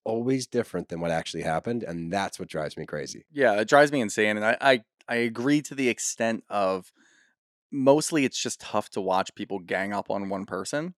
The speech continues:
Speaker 1: Sure.
Speaker 2: However, Adriana puts herself in that position all the time. She did not need to come back into the bus, talk about people talking about her farting when you're the one who brought it up. That's what kinda kickstarted everything.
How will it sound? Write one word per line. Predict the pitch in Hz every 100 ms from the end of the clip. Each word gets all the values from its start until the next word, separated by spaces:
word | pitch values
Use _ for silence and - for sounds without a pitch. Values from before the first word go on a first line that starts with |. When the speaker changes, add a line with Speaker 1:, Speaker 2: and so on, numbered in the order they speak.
| _
Speaker 1:
Sure. | - 78 73 _ _ -
Speaker 2:
However, | 117 120 117 117 113 - 110
Adriana | 110 123 107 113
puts | - 104 -
herself | 101 101 95
in | 95
that | 98
position | 92 92 98
all | 95
the | 90
time. | 123 127
She | - 147
did | 127 131
not | 113 101 117 -
need | 117 113
to | -
come | 117 113
back | 110 110
into | 117 110
the | 120
bus, | 107 98 - - _ _ _
talk | - 98 110
about | 104 107
people | 110 110 110
talking | 98 95 123
about | 127 143 131
her | 151
farting | - 107 98 98
when | 101 95
you're | 107 117
the |
one | 113 107
who | 107
brought | 95 101
it |
up. | 95 - _ _ _ -
That's | 107 131 -
what | 127
kinda | 135 127
kickstarted | - 127 - 123 113 104
everything. | 185 123 90 95 92